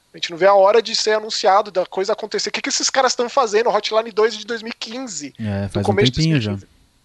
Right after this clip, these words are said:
Speaker 1: Então imagine o jogo que esses caras têm feito, é, visto que o Hotline dois é uma baita de uma ascensão, assim, do um, em muitos sentidos, né? Então, é, é, quem não jogou, eu, eu acho que, assim, eu nunca,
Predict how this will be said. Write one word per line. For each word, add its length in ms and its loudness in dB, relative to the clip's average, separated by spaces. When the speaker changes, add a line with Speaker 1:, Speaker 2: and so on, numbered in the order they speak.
Speaker 1:
Então 60 6
imagine 400 2
o 40 -6
jogo 160 2
que 60 -10
esses 160 -8
caras 220 -4
têm 120 -8
feito, 400 -2
é, 100 -10
visto 380 -2
que 180 4
o 100 6
Hotline 320 0
dois 300 0
é 40 0
uma 100 2
baita 520 0
de 80 -14
uma 220 -4
ascensão, 540 -4
assim, 200 -8
do 120 -8
um, 240 -10
em 80 -16
muitos 180 -6
sentidos, 400 -6
né? 140 -10
Então, 380 2
é, 640 2
é, 80 -14
quem 120 -4
não 120 -6
jogou, 320 4
eu, 80 -4
eu 220 0
acho 140 2
que, 80 -4
assim, 300 -4
eu 240 2
nunca, 500 0